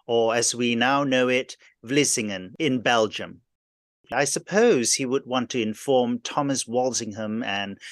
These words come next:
the Lord Burleigh and anybody else connected to this whole incident that he arrived safely and perhaps could continue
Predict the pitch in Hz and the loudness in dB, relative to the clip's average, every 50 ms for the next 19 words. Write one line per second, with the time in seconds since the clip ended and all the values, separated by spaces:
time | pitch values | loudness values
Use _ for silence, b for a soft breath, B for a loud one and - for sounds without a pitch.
0 | B B _ - 117 117 131 131 131 131 107 - - 131 131 127 127 120 117 120 | B B _ -4 0 2 4 4 4 2 2 0 2 2 4 4 4 2 2 2
1 | 120 117 117 117 104 101 95 92 90 90 90 113 143 170 147 147 143 143 143 143 | 0 0 0 0 -2 -2 -4 -8 -10 -4 -2 0 0 2 2 4 4 4 4 4
2 | 143 143 139 131 - - - 127 127 131 127 - - 139 123 - - - - 123 | 6 6 4 4 2 0 0 0 0 0 -2 -4 -6 -8 -6 -6 -6 -2 0 0
3 | 117 113 113 104 92 123 117 - - - - - - - - - 143 147 147 143 | 2 2 0 2 2 2 2 4 2 2 2 0 -2 -4 0 6 6 8 8 8
4 | 143 139 131 B B B B B B B B B B - 165 170 156 - - 139 | 6 2 0 B B B B B B B B B B 2 2 4 4 2 2 2
5 | - 101 202 120 143 - - b b b b _ - 151 160 165 165 185 208 202 | 0 0 0 0 -2 -4 -8 b b b b _ 0 0 0 2 4 4 4 6
6 | 185 165 170 170 170 175 175 175 - - - - - 170 202 240 220 - - 101 | 6 4 4 6 6 4 2 0 -2 -2 -2 2 4 4 4 4 2 -2 -6 -6
7 | 101 104 104 107 104 - - 156 190 208 - - - - 165 - - 156 151 139 | -4 -4 -4 -6 -4 -2 0 0 0 0 -2 -2 0 -2 -2 -2 -2 -4 -2 -2
8 | - - 202 208 226 180 160 170 190 196 | -2 -4 -2 -2 0 -2 -2 -2 -4 -6